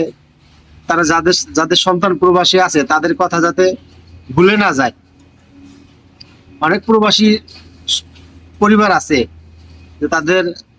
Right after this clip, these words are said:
পরিবারের সদস্য দুইজন, তিনজন, একজন প্রবাসে পড়ে রয়েছে, কিন্তু তারা বাড়িতে মস্ত মাস্তি করে, কিন্তু প্রবাসে যে তাদের সন্তান, ভাই,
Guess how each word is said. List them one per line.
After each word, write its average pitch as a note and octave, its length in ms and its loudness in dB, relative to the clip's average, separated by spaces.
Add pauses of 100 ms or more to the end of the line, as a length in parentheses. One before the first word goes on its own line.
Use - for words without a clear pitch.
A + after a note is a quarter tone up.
(240)
পরিবারের F#3+ 400 2
সদস্য F3+ 300 0 (540)
দুইজন, E3+ 300 4
তিনজন, F#3 340 2
একজন E3+ 340 2 (640)
প্রবাসে F#3+ 400 2
পড়ে G3+ 160 2
রয়েছে, E3 320 2
কিন্তু D#3+ 260 0 (180)
তারা F3 260 0
বাড়িতে G3 260 0 (100)
মস্ত G3 240 0
মাস্তি G3 360 0
করে, E3 220 2
কিন্তু D#3 220 2
প্রবাসে F#3 340 2 (100)
যে G#3 100 2 (220)
তাদের F3+ 240 0
সন্তান, F#3 460 0 (500)
ভাই, E3+ 300 0